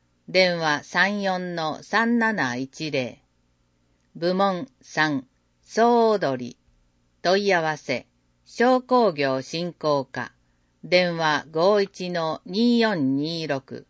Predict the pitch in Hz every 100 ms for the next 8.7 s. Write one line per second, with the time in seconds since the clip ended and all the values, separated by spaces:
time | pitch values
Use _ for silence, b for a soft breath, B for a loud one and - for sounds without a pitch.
0 | _ _ _ _ _ _ _ _ _ -
1 | 180 254 262 269 254 254 233 233 - -
2 | 214 208 202 - 226 220 170 117 - _
3 | _ _ _ _ _ 180 202 208 208 185
4 | - _ _ _ _ _ _ _ _ _
5 | 247 254 247 202 185 165 160 - 156 160
6 | 196 262 247 240 226 202 196 147 135 -
7 | 131 - _ _ _ _ _ _ 175 208
8 | 196 175 160 156 160 135